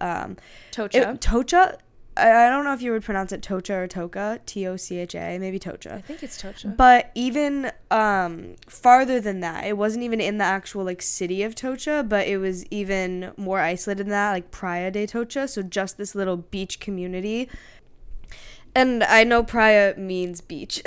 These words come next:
Speaker 1: <laughs> but it was just, like, a smaller subsection of this town,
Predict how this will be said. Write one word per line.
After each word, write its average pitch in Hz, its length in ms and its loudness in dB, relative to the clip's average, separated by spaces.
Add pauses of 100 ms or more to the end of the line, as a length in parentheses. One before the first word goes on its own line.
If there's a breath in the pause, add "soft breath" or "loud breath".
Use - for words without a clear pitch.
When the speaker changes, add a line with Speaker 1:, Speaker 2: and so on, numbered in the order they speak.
Speaker 1:
<laughs> 294 120 0
but 208 340 8
it 233 140 6
was 233 200 4
just, 226 420 -2 (160)
like, 226 200 2
a 226 40 2
smaller 214 640 4
subsection 208 920 -2 (500 loud breath)
of 220 320 6
this 202 400 -2
town, 202 680 -4